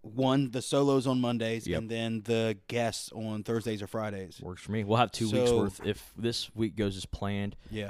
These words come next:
Speaker 2: we'll have the two guests, which is usually the hardest part, obviously, which is the hardest one to put out, is the guest ones.
Speaker 1: Yep.
Speaker 2: I mean, it makes sense.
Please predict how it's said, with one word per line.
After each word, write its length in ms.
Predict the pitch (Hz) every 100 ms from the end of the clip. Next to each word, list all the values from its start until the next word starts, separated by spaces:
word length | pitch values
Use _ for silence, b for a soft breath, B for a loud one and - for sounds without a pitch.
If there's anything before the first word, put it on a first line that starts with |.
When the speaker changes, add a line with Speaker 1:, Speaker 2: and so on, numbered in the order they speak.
| -
Speaker 2:
we'll 160 | - 98
have 180 | 95 90
the 80 | 87
two 180 | -
guests, 300 | 87 92 87
which 260 | 80 107 120
is 100 | 113
usually 200 | 214 143
the 100 | 82
hardest 380 | - 104 85 -
part, 220 | - -
obviously, 440 | 110 95 87 - 85
which 160 | 95
is 120 | 92
the 60 | 95
hardest 340 | 101 90 87
one 160 | 92 80
to 80 | 80
put 180 | - 87
out, 180 | 82 -
is 80 | 92
the 80 |
guest 420 | 95 92 - - 82
ones. 340 | 62 - -
Speaker 1:
Yep. 220 | 110 110 b b b b _ 90
Speaker 2:
I 20 |
mean, 200 | 87 85
it 40 |
makes 220 | 87 -
sense. 320 | - 78 76